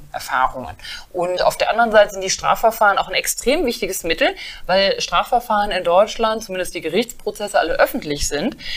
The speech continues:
Das heißt, das ist wieder eine Möglichkeit, sich zu präsentieren mit den eigenen Forderungen. Also insofern die Instrumentalisierung des Rechtsstaates, also das Nutzen der Instrumente, die da sind,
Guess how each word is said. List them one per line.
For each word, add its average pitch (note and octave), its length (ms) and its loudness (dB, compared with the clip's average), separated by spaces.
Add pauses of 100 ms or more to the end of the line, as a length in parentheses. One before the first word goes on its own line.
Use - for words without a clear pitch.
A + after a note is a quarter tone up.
(140)
Das E3+ 180 -4
heißt, A3+ 260 2 (380)
das F3+ 140 0
ist - 160 0
wieder A3+ 480 4
eine G3 100 -2
Möglichkeit, A3 600 2
sich G#3+ 120 -4
zu G#3+ 120 -12
präsentieren A3+ 560 0
mit A#3 120 0
den F3+ 140 -2
eigenen C#3 360 -2
Forderungen. B2 600 0
Also D#3+ 200 0
insofern G3 440 0 (360)
die G3 100 -4
Instrumentalisierung F#3+ 1040 -2
des - 160 -6
Rechtsstaates, - 720 0
also E3 160 0
das D#3+ 120 -4
Nutzen C#4+ 580 2 (360)
der G3 180 4
Instrumente, G#3 600 0
die D3 160 -8
da G#3+ 380 4
sind, C#4 260 2